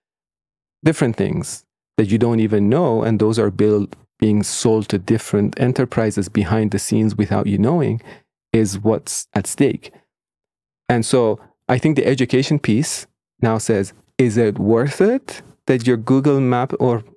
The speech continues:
uh, not Google Map, but some map applications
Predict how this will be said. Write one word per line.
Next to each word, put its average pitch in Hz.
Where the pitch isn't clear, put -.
uh, -
not -
Google 113
Map, 95
but 110
some 139
map 131
applications 113